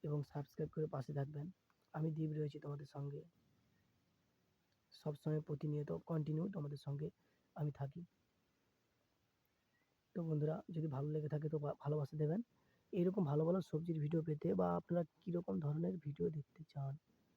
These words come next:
তো প্লিজ আমাদের একটু কমেন্ট করে জানাবেন যে আপনারা কীরকম ধরনের ভিডিও দেখতে পছন্দ করেন, কোন কোন সবজির উপকারিতা সম্বন্ধে জানতে চান। আমরা তৎক্ষণাৎ আপনার কথা অনুযায়ী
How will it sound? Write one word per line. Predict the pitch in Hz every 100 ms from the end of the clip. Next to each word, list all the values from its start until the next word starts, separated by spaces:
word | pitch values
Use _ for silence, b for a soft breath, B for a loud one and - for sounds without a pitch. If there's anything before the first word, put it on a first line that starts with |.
| _ _ _ _ _
তো | 170
প্লিজ | - 180 175
আমাদের | 156 156 165
একটু | 160 180
কমেন্ট | 170 147 156
করে | 160 160
জানাবেন | 143 147 165 185
যে | 165
আপনারা | 143 160 170 -
কীরকম | 226 226 214
ধরনের | 151 147 165
ভিডিও | 156 147 156
দেখতে | 151 -
পছন্দ | 156 147 147
করেন, | 143 151 170 - b b b b _
কোন | 175 175
কোন | 180
সবজির | 160 160 165 165
উপকারিতা | 175 156 156 151 160
সম্বন্ধে | 147 147 151 151
জানতে | 151 143 147
চান। | 147 156 - b b b b b b
আমরা | - 160 160
তৎক্ষণাৎ | 156 160 - 165 180 170 _ _ _ _ _ _ _ _ _
আপনার | - 160 165 160 - _ _ _ -
কথা | 151 151 160
অনুযায়ী | 156 151 175